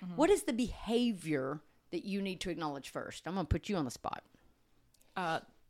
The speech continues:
Speaker 1: the turning to come to me.
Speaker 2: Excellent, right?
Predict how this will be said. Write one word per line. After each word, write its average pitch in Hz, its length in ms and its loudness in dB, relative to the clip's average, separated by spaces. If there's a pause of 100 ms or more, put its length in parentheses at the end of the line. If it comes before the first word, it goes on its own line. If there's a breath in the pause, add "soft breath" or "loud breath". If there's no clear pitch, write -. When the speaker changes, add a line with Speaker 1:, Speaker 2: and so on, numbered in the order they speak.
(120)
Speaker 1:
the 185 140 -4 (200)
turning 185 720 0
to 165 200 -4
come 147 260 -8
to - 140 -12
me. 127 180 -12 (180)
Speaker 2:
Excellent, 175 400 4 (140)
right? 170 340 6